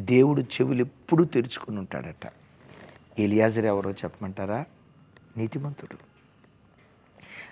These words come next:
నీతిమంతుడని ఎట్లా చెప్తారు? అబ్రహాముకు కోడలను తీసుకురావటానికి స్త్రీలను పంపించలా,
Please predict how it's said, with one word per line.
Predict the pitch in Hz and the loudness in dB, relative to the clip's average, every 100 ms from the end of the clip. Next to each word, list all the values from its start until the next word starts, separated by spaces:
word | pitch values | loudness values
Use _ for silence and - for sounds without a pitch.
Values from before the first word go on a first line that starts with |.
| - | -4
నీతిమంతుడని | 151 233 233 214 196 185 165 | -2 0 -2 0 4 6 6
ఎట్లా | 123 - 151 | 2 4 2
చెప్తారు? | 151 131 - 123 120 120 117 131 _ _ _ _ _ - - - - - - - - | 4 -2 2 2 2 0 -2 -10 _ _ _ _ _ -20 -20 -20 -20 -20 -20 -12 -6
అబ్రహాముకు | 104 110 127 135 131 117 120 156 | -2 2 6 6 4 0 -2 -2
కోడలను | - 110 131 135 120 | 2 6 6 4 2
తీసుకురావటానికి | 120 113 - 113 107 104 101 98 95 160 226 - - _ _ _ _ _ _ _ _ - - | -2 -2 0 2 2 0 -4 -4 -4 -6 -6 -12 -20 _ _ _ _ _ _ _ _ -20 -16
స్త్రీలను | - - 147 143 160 156 | -12 -2 6 10 10 8
పంపించలా, | 147 131 - 120 - 98 | 6 2 0 -4 -2 -4